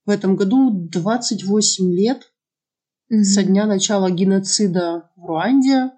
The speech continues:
Speaker 1: А, начался он седьмого апреля. Но, я думаю, широкую известность в массах геноцид в Руанде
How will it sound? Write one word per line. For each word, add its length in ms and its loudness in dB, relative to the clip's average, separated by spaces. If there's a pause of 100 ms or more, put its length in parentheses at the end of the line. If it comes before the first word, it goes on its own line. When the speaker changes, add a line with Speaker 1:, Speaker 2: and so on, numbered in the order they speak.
(100)
Speaker 1:
А, 240 -2
начался 540 -6
он 80 -4
седьмого 520 -6
апреля. 440 0
Но, 140 4
я 60 2
думаю, 600 2 (160)
широкую 640 -2
известность 680 -2
в 560 0
массах 540 0
геноцид 580 0
в 60 -14
Руанде 800 -2